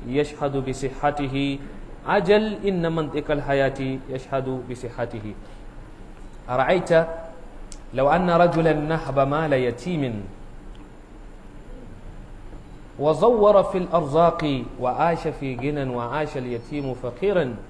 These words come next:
بائسا لا حيلة له، ولا يملك إلا أن يرفع يديه إلى السماء ويقول: "يا ربي، يا ربي، انتقم لي ممن ظلمني"، فهل تكون القصة قد انتهت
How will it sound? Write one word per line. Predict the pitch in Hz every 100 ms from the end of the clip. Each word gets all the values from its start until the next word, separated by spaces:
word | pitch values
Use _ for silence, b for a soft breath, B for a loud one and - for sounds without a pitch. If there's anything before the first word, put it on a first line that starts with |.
| 117
بائسا | 131 190 175 147 143
لا | 127 190
حيلة | 208 214 220 220
له، | 214 226 - - - - - - - - - - - - - -
ولا | 139 185 262
يملك | 247 220 214 -
إلا | 196 233 214 202 185 175
أن |
يرفع | 175 190 180 180 165
يديه | 165 160 185 170 165
إلى | 170
السماء | 156 143 143 165 165
ويقول: | 151 143 135 202 190 156
"يا | 143
ربي، | 160 180 147 131 107 - - - - - - - 127
يا | 143
ربي، | 160 196 185 180
انتقم | 175 175 175 254 269
لي | 214 208 196
ممن | 202 190 180
ظلمني"، | 160 170 214 208 185 180 139 113 - - - - -
فهل | - 175 180
تكون | 180 143 - 208 185 151
القصة | 139 185 180 - - - - 151 147 143
قد | 139
انتهت | 131 131 147 147